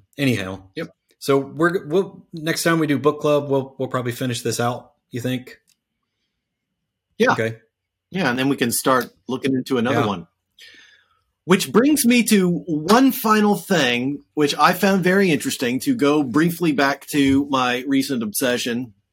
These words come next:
Speaker 2: with the Justice League movie,
Speaker 1: Mm.
Speaker 2: and that something very clever. And, um,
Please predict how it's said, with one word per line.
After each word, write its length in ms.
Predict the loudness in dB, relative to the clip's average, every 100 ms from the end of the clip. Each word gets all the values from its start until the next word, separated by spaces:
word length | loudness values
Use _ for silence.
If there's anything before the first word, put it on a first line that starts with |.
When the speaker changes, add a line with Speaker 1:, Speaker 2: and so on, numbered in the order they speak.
| _ _ _ -8
Speaker 2:
with 260 | -6 -4 -4
the 280 | -2 -2 -4
Justice 440 | -4 -4 -4 -4
League 200 | -4 -4
movie, 360 | -4 -2 -4 -4
Speaker 1:
Mm. 120 | -4
Speaker 2:
and 160 | -2 -2
that 160 | -4 -4
something 460 | -2 0 2 0
very 220 | 2 0
clever. 560 | -2 0 2 2 0 -4 _ _ _ _ _ _ _ _ -20 _ _ _
And, 320 | 0 2 4
um, 560 | 4 4 4 0 -4 -10